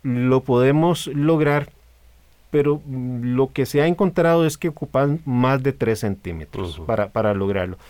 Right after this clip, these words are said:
Speaker 1: Porque todavía eso, esas primeras, esos primeros centímetros de, del sustrato todavía tienen mucha carga de oxígeno, más que hay mucho organismo, la, esa infauna que comentábamos en la primera parte del programa, que está revolcando, que está dándole rotación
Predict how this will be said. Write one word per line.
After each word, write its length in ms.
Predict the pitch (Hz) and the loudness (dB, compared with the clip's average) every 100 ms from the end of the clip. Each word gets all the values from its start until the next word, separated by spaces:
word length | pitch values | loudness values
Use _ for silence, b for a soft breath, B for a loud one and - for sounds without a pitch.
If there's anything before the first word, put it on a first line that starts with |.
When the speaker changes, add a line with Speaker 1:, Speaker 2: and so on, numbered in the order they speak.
| B B B - | B B B -6
Speaker 1:
Porque 260 | 190 190 226 | -2 0 -2
todavía 540 | 214 214 196 190 185 | 0 2 4 2 2
eso, 200 | 175 196 | 0 -2
esas 300 | 135 143 165 | 0 0 -2
primeras, 580 | - 170 170 170 170 - 127 | 0 2 2 2 0 -2 -4
esos 340 | 123 - 175 | -2 -2 -4
primeros 320 | - 160 165 | 0 2 2
centímetros 760 | 170 160 156 143 110 - 110 - | 2 0 2 0 0 -4 -10 -10
de, 300 | 95 104 78 | -10 -8 -8
del 180 | 92 110 | -4 -6
sustrato 580 | - 113 - 127 - 151 b b b b - | -6 -8 -2 -2 -2 -8 b b b b -4
todavía 360 | 143 135 139 143 | 0 2 2 0
tienen 300 | 156 151 147 | 0 2 2
mucha 540 | 139 156 220 214 165 | 4 4 2 0 -4
carga 440 | - 147 147 147 147 | -2 0 2 2 2
de 120 | 127 | 2
oxígeno, 420 | 110 139 135 143 | 0 0 2 2
más 260 | 131 131 - | 2 0 0
que 100 | 135 | 0
hay 80 | |
mucho 420 | 127 120 147 156 160 | 2 2 0 2 0
organismo, 640 | 151 151 147 147 147 143 | 2 0 2 2 2 0
la, 80 | 202 | -2
esa 240 | 202 143 | -4 -2
infauna 420 | 139 147 151 139 | 0 2 0 0
que 140 | 123 104 | -4 -6
comentábamos 560 | 104 101 101 117 127 | -6 -4 -2 0 0
en 80 | 123 | -2
la 80 | 120 | -2
primera 320 | 127 123 120 | -2 -2 -2
parte 320 | - 127 - | 0 -2 0
del 160 | 131 123 | -2 -2
programa, 480 | 151 143 135 117 120 b b b b b b b - - | 0 2 2 0 -4 b b b b b b b -12 -2
que 140 | 160 | 0
está 320 | 147 - 160 | 0 0 0
revolcando, 680 | 156 160 160 156 151 151 147 | 2 2 0 0 0 2 0
que 100 | 127 | -2
está 280 | 104 139 139 | -4 0 2
dándole 420 | 147 143 139 139 | 2 2 2 4
rotación 640 | 135 139 143 - 139 139 | 2 2 0 2 2 0